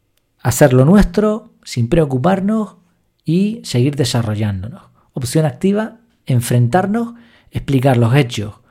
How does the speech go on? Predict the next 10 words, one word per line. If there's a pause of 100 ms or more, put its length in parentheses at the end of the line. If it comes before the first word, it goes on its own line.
(280)
los
sentimientos (420)
y
las
decisiones. (1400)
¿Cuál
es
la
mejor
opción?